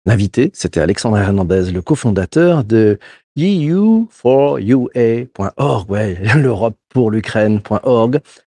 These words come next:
Mercredi, on a enchaîné avec un peu de business to business. L'invité, c'était Adeline Lemercier.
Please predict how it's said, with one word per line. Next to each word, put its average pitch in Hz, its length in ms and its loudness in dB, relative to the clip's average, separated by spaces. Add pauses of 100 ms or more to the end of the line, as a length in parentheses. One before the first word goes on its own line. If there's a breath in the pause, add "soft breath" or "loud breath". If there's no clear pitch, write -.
(100)
Mercredi, 110 680 0
on 101 160 0
a 101 40 2
enchaîné 101 640 0
avec 95 440 -4
un 85 160 -6
peu 120 120 0
de 113 60 -2
business 113 420 0
to 120 120 -2
business. 120 500 0
L'invité, 117 300 0
c'était 107 340 -4
Adeline 127 540 2
Lemercier. 143 640 0